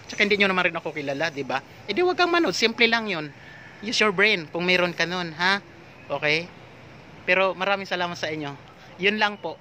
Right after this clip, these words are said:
Hindi ako galit sa inyo, ha? Sinasagot ko lang yung mga comments nyo sa akin, yung mga nagbabash sa akin.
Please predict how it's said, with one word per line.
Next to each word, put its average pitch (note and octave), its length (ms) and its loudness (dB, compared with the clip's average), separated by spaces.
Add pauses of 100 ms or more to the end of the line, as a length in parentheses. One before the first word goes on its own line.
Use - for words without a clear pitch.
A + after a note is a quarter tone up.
Hindi F3+ 240 -2
ako F3+ 240 -2
galit E3 240 -4
sa E3 80 -2
inyo, C#3 320 -4
ha? E3 240 0 (320)
Sinasagot F3+ 480 -2
ko - 60 2
lang F3 180 0
yung E3 160 -6
mga D#3 400 -4
comments D3+ 400 -2
nyo D3 80 -6
sa C#3 160 -2
akin, C#3+ 160 -6
yung C#3 160 -6
mga C3 160 -8
nagbabash B2 400 -6
sa A2+ 160 -10
akin. A2+ 160 -14